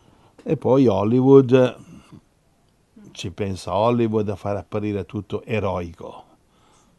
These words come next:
Guarda quei soldati americani che bevono Coca-Cola sugli aerei, che bombardano. Uh, che belli a-, come sono belli quegli attori. E quello è Hollywood.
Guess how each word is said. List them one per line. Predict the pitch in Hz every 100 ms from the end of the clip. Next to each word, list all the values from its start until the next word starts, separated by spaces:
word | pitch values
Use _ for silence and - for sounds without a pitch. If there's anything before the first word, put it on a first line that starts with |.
| _
Guarda | - 95 95 92
quei | 92 95
soldati | 92 - 87 95
americani | 95 95 95 98 98 95 92 90 92
che | -
bevono | 87 92 92 92
Coca-Cola | - 90 92 98 95 87
sugli | - 87
aerei, | 87 92 92 92
che | 92
bombardano. | 90 87 90 90 87 98
Uh, | 127 135 135 123 - _ _ -
che | 110
belli | 95 110 110 104
a-, | 104 _ _ _
come | - 117
sono | 113 117 110
belli | 95 107 110 104 101
quegli | 107 101
attori. | 98 - 92 95 98 90 87 78 _ _ _ _ _ _ _ _ _ -
E | 104
quello | - 92
è | 82
Hollywood. | 82 92 90 98 107